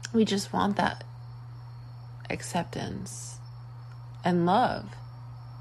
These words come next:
And sometimes I seek it out in the wrong ways, through incorrect <laughs> means that are more detrimental and destructive than not. So I don't know, man. I'm just trying to unpack this and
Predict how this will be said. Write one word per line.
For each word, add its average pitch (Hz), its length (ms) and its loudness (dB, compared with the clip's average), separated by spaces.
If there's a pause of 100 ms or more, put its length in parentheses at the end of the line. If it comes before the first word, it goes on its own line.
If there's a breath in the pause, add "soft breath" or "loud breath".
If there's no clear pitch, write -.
(300)
And 196 180 8
sometimes 254 400 6
I 220 100 10
seek 208 300 4
it 196 100 6
out 175 360 10 (540)
in 180 100 4
the 180 80 4
wrong 160 240 4
ways, - 540 -6 (1040)
through 180 500 6 (460 loud breath)
incorrect 190 680 10
<laughs> - 0 -
means 170 640 4
that 170 220 10
are 170 160 6
more 165 220 6
detrimental 165 1000 4
and 170 440 0 (1080 loud breath)
destructive 160 880 4
than 165 240 6
not. 180 440 2 (1800)
So 220 200 6
I 220 60 12
don't 208 140 8
know, 185 140 8
man. 165 300 4
I'm 180 180 2
just 185 200 0
trying 175 260 4
to 165 100 2
unpack 165 500 2
this 170 340 -2
and 160 360 -2